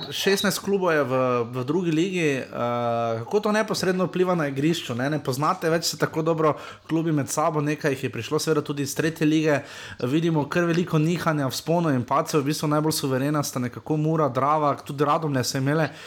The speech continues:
težko, težek začetek sezone. Se pozna, kako se konkretno recimo na igrišču pozna,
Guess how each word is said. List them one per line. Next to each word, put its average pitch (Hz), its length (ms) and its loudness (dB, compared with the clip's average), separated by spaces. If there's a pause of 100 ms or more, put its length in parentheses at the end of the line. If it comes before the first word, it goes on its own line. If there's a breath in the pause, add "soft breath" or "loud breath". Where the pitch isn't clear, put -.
(260 loud breath)
težko, 147 360 0
težek 156 340 2
začetek 151 400 0
sezone. 143 680 0
Se 254 180 0
pozna, 196 400 0
kako 165 240 -2
se 240 120 2
konkretno 185 500 0
recimo 170 280 0
na 160 120 2
igrišču 143 420 0
pozna, 131 500 0